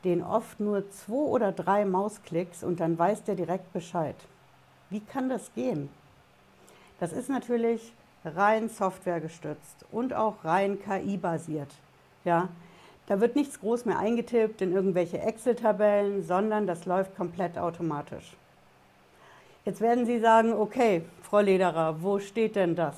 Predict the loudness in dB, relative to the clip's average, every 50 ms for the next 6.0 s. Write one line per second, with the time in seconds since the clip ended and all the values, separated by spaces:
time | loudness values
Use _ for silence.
0 | -10 -8 -6 -4 -2 -2 -2 -2 0 0 2 2 2 2 2 0 0 -2 -2 -2
1 | 0 0 0 0 -4 -8 -14 -20 _ _ _ _ _ _ -2 0 2 2 0 0
2 | -2 -4 -4 -4 -2 -2 0 0 2 2 0 0 0 -2 -4 -4 -4 -2 0 2
3 | 2 2 2 0 -2 -2 -4 -4 -2 -2 -2 -2 -2 -4 -4 -2 -2 0 0 0
4 | -2 -2 -4 -4 -8 -12 _ _ _ -20 _ _ _ _ _ _ _ _ _ -10
5 | -4 0 2 2 2 2 0 -4 -6 -6 -6 -6 -4 -4 -4 -4 -4 -6 -8